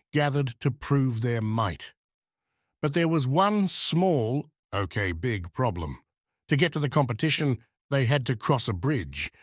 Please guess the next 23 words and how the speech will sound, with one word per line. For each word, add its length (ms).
a 80
bridge 340
guarded 460
by 160
none 260
other 300
than 200
El 180
Toro 440
the 120
Terrible, 640
a 60
troll 440
who 120
also 380
happened 300
to 80
be 160
a 80
lucha 340
libre 480
wrestling 520
legend. 580